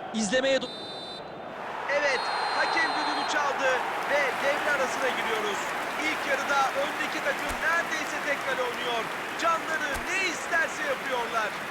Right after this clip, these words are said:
Speaker 1: En iyi savunma hücumdur sözünün kanıtı niteliğinde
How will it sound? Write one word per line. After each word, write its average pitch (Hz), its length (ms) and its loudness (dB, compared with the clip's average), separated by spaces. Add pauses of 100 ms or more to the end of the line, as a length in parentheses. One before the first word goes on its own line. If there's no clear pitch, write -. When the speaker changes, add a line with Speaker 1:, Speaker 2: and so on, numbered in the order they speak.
(1200)
Speaker 1:
En 311 120 -2
iyi 285 160 -6
savunma 262 360 -2 (100)
hücumdur 247 420 -6
sözünün 220 440 -4
kanıtı 226 340 -4
niteliğinde 202 360 -4